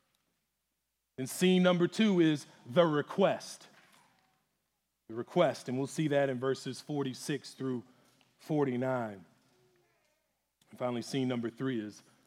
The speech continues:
the response. The response, and we'll see that in verses fifty through fifty-four. Listen, my goal this morning is a really simple one. There are two key things that I think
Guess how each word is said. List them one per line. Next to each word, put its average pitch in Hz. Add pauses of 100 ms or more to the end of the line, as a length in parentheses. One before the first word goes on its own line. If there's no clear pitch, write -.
the 110
response. - (1400)
The 98
response, 107
and 110
we'll 113
see 117
that 113
in 104
verses 110 (180)
fifty 113 (720)
through 104
fifty-four. 113 (920)
Listen, 113
my 110
goal 131
this 120
morning 127
is 107
a 110
really 127
simple 113
one. 101 (960)
There 110
are 107
two 151 (180)
key 165
things 139
that 117
I 120
think 127